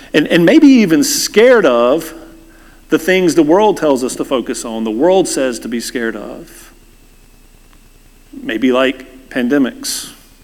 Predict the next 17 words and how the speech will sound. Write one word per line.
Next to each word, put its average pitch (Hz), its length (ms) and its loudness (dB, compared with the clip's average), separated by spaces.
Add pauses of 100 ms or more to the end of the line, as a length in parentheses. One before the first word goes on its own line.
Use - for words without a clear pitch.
(1300)
race 139 320 2
riots 135 400 0
in 131 60 0
our 120 100 0
country, 127 560 -4 (420)
fear 165 400 4
of 131 180 0
what 156 200 4
might 147 280 0
happen 143 460 2
next, 143 320 2
all 254 240 4
while 208 260 4
wrestling 190 520 2
with 175 180 0
the 139 80 -2
chaos 175 1040 0